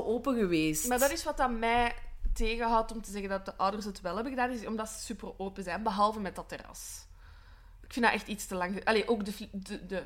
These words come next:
Speaker 2: oh, Laura, de
Speaker 1: Ik
Speaker 2: politie heeft dat ook iets te lang
Speaker 1: Maar misschien dat... Op, nu achteraf is dat heel makkelijk om te zeggen, maar Rajesh zal misschien op dat moment zoiets hebben, "Who cares over het terras?"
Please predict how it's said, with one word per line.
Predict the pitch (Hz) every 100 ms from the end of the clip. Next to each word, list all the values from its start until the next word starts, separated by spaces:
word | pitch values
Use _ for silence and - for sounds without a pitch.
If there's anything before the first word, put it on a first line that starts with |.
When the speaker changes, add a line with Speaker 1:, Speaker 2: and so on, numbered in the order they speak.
| -
Speaker 2:
oh, | - - 208
Laura, | 190 180 190 190
de | 190
Speaker 1:
Ik | 196
Speaker 2:
politie | 226 277 240
heeft | 233
dat | 233
ook | 233
iets | 262 - -
te | 247
lang | 226 233 233 - - - - -
Speaker 1:
Maar | 233
misschien | 233 240 233 240
dat... | 240 220 -
Op, | 208 180 -
nu | 202 202 -
achteraf | - - 165 208
is | 185
dat | 165
heel | 185
makkelijk | 214 202 196 185 -
om | 165
te | 156
zeggen, | 143 175 240
maar | 196 180 -
Rajesh | - 160 147 160 240 - -
zal | 185 170
misschien | 165 - 214 202
op | 156
dat | 160
moment | 170 147 190
zoiets | 196 175
hebben, | 175 175 - - - -
"Who | 240
cares | - - 170 240 - - -
over | 180
het | 175 -
terras?" | 165 151 247 - - -